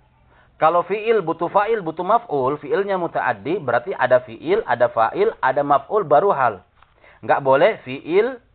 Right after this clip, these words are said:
hal, kemudian fa'il, kemudian maf'ul. Itu nggak bisa seperti itu. Paham ini? Nggak bisa tuh fi'il, seperti syaribtu sakhinan asyaya. Itu nggak bisa.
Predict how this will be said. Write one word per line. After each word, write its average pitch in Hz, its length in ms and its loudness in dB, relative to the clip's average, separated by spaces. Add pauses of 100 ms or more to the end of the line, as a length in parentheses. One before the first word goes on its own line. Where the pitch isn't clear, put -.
hal, 190 400 0 (380)
kemudian 143 680 -4
fa'il, 131 400 -2
kemudian 147 320 -2
maf'ul. 165 320 -2
Itu 139 160 -14
nggak 143 160 -6
bisa 143 220 -4
seperti 127 340 -12
itu. 101 160 -14 (2000)
Paham 127 240 2
ini? 104 80 -12 (400)
Nggak 151 180 -2
bisa 151 220 0
tuh 185 180 -4
fi'il, 160 560 -2 (1700)
seperti 135 380 0 (180)
syaribtu 156 720 0 (320)
sakhinan 165 880 2 (960)
asyaya. 165 720 2
Itu 196 80 -10
nggak 185 240 -4
bisa. 104 360 -8